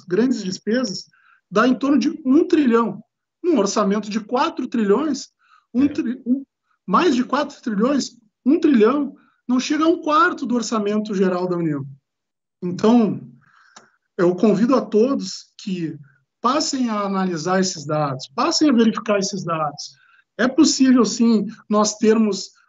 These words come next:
Speaker 1: uma implantação da renda básica de forma gradual, como eu disse, eh, no, no, no médio prazo. É, é possível, sim,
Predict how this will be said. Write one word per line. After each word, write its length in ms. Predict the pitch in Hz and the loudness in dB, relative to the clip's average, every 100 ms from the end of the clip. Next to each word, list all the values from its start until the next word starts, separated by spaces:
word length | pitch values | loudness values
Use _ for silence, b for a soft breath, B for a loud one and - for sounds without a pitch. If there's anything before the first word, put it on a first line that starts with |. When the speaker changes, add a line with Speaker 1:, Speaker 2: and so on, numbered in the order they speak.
| _ 190 | _ -6
Speaker 1:
uma 160 | 202 | -4
implantação 600 | 202 214 214 202 196 226 | -2 -2 0 -2 -2 -2
da 100 | 240 | -2
renda 240 | 214 220 190 | -2 -2 -4
básica 480 | 180 208 220 208 185 | -2 -2 -2 -6 -12
de 80 | |
forma 260 | - 196 208 | -4 -2 -2
gradual, 460 | 202 196 190 214 214 | -2 0 0 0 0
como 160 | 196 | -2
eu 40 | 185 | 0
disse, 380 | 214 247 269 - B B B - | 0 -2 -4 -10 B B B -8
eh, 420 | 262 262 - - - - _ _ - | -4 -4 -6 -14 -14 -20 _ _ 6
no, 240 | 240 277 | 6 8
no, 240 | 254 285 285 | 6 6 6
no 100 | 277 | 6
médio 320 | 285 277 294 | 4 2 -2
prazo. 460 | 269 302 247 160 190 | -4 -2 -2 -4 -4
É, 280 | 226 262 | 0 2
é 40 | 254 | 2
possível, 520 | 269 - 269 285 226 | -2 0 4 4 2
sim, 360 | 196 208 196 | -2 -4 -4